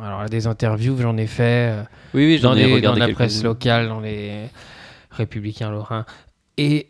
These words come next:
Speaker 1: euh, je me suis dit, là, podcast, c'est différent. Il y a un truc, vous êtes jeune, hein, vous êtes encore, euh,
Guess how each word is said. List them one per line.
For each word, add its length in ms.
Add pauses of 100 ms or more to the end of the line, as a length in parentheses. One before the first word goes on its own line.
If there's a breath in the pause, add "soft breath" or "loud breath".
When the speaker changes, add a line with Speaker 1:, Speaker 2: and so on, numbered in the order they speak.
Speaker 1:
euh, 580
je 140
me 60
suis 140
dit, 120
là, 160
podcast, 460
c'est 100
différent. 480
Il 80
y 40
a 40
un 60
truc, 200
vous 220
êtes 100
jeune, 300
hein, 100
vous 80
êtes 160
encore, 360
euh, 340